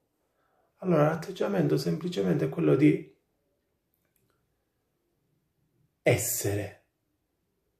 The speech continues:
semplicemente essere, fuori dal tempo. Non esiste nemmeno il presente. Noi siamo, noi siamo una dimensione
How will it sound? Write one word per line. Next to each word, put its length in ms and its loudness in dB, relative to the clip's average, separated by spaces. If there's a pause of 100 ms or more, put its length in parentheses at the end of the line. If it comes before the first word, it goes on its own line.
semplicemente 920 2
essere, 500 2
fuori 280 8
dal 240 4
tempo. 540 -6 (840)
Non 220 8
esiste 460 2
nemmeno 380 8
il 140 6
presente. 680 0 (920)
Noi 280 12
siamo, 920 2
noi 220 0
siamo 440 2
una 280 6
dimensione 1160 2